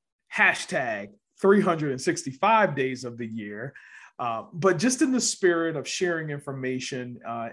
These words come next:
and celebrating Black heroes on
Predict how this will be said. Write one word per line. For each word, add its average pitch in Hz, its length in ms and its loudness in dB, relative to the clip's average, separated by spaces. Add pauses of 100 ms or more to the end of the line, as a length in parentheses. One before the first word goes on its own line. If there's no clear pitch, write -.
and 127 260 -6
celebrating 139 960 2
Black 139 480 -2 (340)
heroes 180 960 -2 (420)
on 127 680 -6